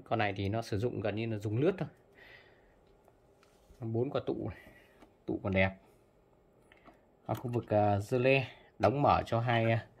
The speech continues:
vế công suất, đóng mở ra loa cho hai vế công suất. Các linh kiện thì sử dụng một trăm phần trăm là linh kiện cắm.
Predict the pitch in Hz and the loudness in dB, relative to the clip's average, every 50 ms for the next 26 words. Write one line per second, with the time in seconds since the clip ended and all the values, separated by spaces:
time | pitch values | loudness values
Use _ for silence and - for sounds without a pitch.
0 | - - - - - - - _ _ _ _ _ _ - 120 131 131 - 131 120 | -20 -20 -20 -20 -20 -20 -20 _ _ _ _ _ _ -2 -2 0 0 0 -2 0
1 | - - 185 190 190 - - - - - - - _ _ - 104 117 131 127 104 | 2 2 2 2 0 -8 -18 -20 -20 -20 -20 -20 _ _ -2 -2 0 2 4 2
2 | 90 90 - 117 113 120 117 113 113 120 120 110 107 107 113 113 - 123 117 - | 4 4 4 4 6 6 6 4 4 2 0 0 0 -2 -4 -4 -4 -6 -2 -2
3 | 165 165 - - - - - - _ _ _ _ _ - - - - _ _ _ | -2 -2 -2 -6 -16 -20 -20 -20 _ _ _ _ _ -20 -20 -20 -20 _ _ _
4 | _ _ _ - - 131 127 123 120 - 147 131 - - 110 101 - 98 92 117 | _ _ _ -8 -6 -4 -4 -4 -4 -2 -2 -2 -2 -2 -4 -4 -4 -4 -4 -2
5 | - 117 107 101 - 120 113 113 107 104 117 110 110 104 110 113 110 - - - | -2 -2 -2 2 4 4 4 4 2 0 0 0 0 0 -2 -2 -4 -4 -6 -4
6 | - 101 98 | -2 -2 -2